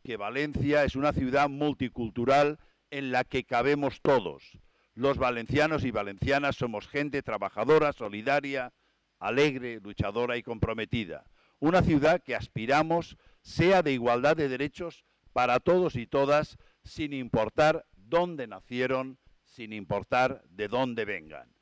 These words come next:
Fuimos una ciudad de migrantes y volvemos a serlo. Fuimos una ciudad de acogida y queremos volver a serlo. Queremos que nos permitan volver a serlo, porque no olvidamos,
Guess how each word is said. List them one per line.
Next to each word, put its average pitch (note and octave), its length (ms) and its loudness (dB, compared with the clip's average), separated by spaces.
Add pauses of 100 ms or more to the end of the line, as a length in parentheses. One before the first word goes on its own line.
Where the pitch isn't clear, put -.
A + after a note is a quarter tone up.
(240)
Fuimos G3 720 0
una D#3 260 -4
ciudad C3+ 360 -4
de C#3 100 -4
migrantes B2 800 -4 (300)
y B2+ 140 -4
volvemos A#2+ 500 -2
a A#2+ 80 -4
serlo. F2 500 -6 (300)
Fuimos F3+ 720 -6 (120)
una D#3 260 -6
ciudad B2+ 360 -2
de B2+ 80 -6
acogida D3 680 -4 (340)
y D#3 180 -12
queremos E3+ 640 -2
volver G2+ 440 -8
a A#2 80 -10
serlo. D#2+ 520 -14 (300)
Queremos F3 640 -4
que B2+ 160 -14
nos A2+ 220 -16
permitan C#3 840 -10
volver F#2+ 460 -6
a G2+ 80 -6
serlo, D2+ 500 -12 (280)
porque A2 340 -6
no B2 100 -2
olvidamos, C3 800 -2